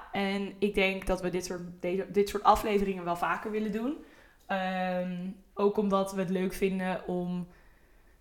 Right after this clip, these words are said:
ja, iets meer daar een, eh, nou, wat, wat je eigenlijk net ook zei, iets meer interactie opbouwen. Maar dat dit ook momenten zijn dat, eh,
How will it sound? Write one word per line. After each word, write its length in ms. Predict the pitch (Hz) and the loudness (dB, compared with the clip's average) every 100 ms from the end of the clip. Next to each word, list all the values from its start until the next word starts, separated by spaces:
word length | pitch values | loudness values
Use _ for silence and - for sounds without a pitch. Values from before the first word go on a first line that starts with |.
| _ _ _ _ _ _ _ | _ _ _ _ _ _ _
ja, 380 | 190 180 190 160 - - | -10 -6 -6 -8 -12 -4
iets 180 | 220 - | -4 0
meer 240 | 208 202 | 2 4
daar 400 | 196 185 190 190 | 4 4 4 2
een, 300 | 190 185 185 - | 0 -2 -4 -6
eh, 100 | 190 185 185 185 190 - | -6 -4 -6 -6 -8 -8
nou, 200 | 254 226 | -2 2
wat, 200 | 196 196 | 2 0
wat 200 | 185 190 | -2 -2
je 100 | 196 | -2
eigenlijk 400 | - 190 185 180 | -2 -2 -2 -4
net 40 | 175 | -2
ook 120 | 175 | -2
zei, 180 | 190 180 | 0 0
iets 80 | |
meer 100 | 175 180 | -2 -4
interactie 420 | - 262 - 254 | -4 -4 0 0
opbouwen. 580 | 202 202 202 196 196 185 | 6 8 8 8 6 4
Maar 120 | 185 | 2
dat 140 | 185 | 2
dit 160 | 196 196 | 2 2
ook 100 | 196 | 0
momenten 360 | 190 185 180 175 | 2 0 0 0
zijn 260 | 180 175 | 2 2
dat, 340 | 170 165 - - | 2 2 -2 -6
eh, 340 | 175 156 175 | -4 -2 -2